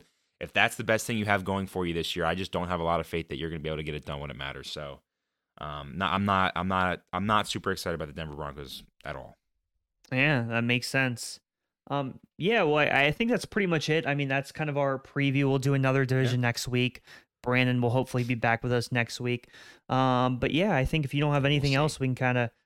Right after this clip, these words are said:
Speaker 2: clo-, wrap it up, Ben.
Speaker 1: Yeah, absolutely. Of course. Um, yeah, another, another division next week. I don't know what we'll do, but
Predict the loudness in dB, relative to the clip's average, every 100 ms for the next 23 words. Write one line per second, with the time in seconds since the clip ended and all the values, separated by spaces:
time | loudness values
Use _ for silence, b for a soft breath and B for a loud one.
0 | _ -2 -2 0 0 2 0 0 -2 -4
1 | -8 _ _ _ _ _ -2 -2 -4 _
2 | _ _ _ _ -4 -2 0 2 2 2
3 | 2 0 0 -2 -4 -4 -6 -10 _ _
4 | -2 0 0 -2 0 0 0 0 0 0
5 | 0 0 0 0 -2 0 0 0 0 0
6 | -2 -2 -2 0 -2 -4